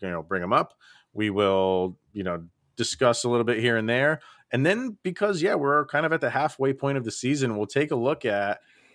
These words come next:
the playoff teams and are they seeded appropriately with how we have them ranked? Again, this is across the whole N H L channel at Locked On.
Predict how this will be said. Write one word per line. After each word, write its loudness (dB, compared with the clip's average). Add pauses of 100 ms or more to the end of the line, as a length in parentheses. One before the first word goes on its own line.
(160)
the -2
playoff 0
teams -10
and -8
are 0
they 2
seeded 2
appropriately -2
with -2
how 0
we 0
have 0
them -2
ranked? -4
Again, -2
this -6
is -4
across -2
the -6
whole 0
N -4
H -4
L 0 (240)
channel -2 (300)
at -2
Locked -4
On. -4